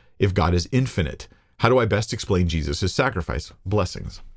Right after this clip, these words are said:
Um, Ashley, that's an interesting question. Uh, what's the biblical nature of sacrifice?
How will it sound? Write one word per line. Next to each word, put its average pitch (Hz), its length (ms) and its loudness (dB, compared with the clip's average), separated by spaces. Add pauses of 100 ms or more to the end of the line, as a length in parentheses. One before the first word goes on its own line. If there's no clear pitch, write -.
(220)
Um, 87 340 4
Ashley, 131 320 0
that's 120 180 0
an - 80 -4
interesting 95 320 -2
question. 95 380 -2
Uh, 82 100 0
what's 131 140 2
the 123 60 2
biblical 113 300 2
nature 107 300 2
of 92 80 2
sacrifice? - 680 -2